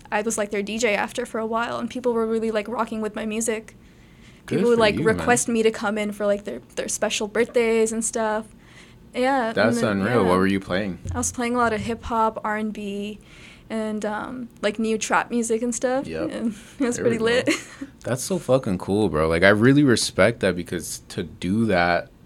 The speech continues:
Speaker 2: to just go up to someone you don't know
Speaker 1: Yeah.
Speaker 2: in general is, you know, it can be scary.
Speaker 1: Yeah, it was. <laughs>
Speaker 2: Uh, what were you, did you have to, like, talk yourself into that, or you're like, "Nah, I'm fucking doing this"?
Speaker 1: Yeah, I was with my friend, and I was like, "Hey, like,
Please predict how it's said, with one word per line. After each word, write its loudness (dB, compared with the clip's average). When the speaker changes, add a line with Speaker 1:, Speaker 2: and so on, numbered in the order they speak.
Speaker 2:
to -4
just 4
go 8
up 2
to -6
someone -6
you -4
don't -8
know -6
Speaker 1:
Yeah. -2
Speaker 2:
in -6
general 0
is, -12
you -2
know, 0
it -6
can -6
be -6
scary. -6
Speaker 1:
Yeah, 0
it 0
was. 0
<laughs> -6
Speaker 2:
Uh, -12
what -2
were 2
you, 0
did 0
you 2
have 2
to, -2
like, 0
talk -2
yourself -4
into -6
that, 4
or 2
you're 0
like, -8
"Nah, 2
I'm -2
fucking -10
doing -2
this"? -6
Speaker 1:
Yeah, 0
I 8
was 2
with 2
my 4
friend, 4
and 0
I 0
was -2
like, -4
"Hey, -8
like, -14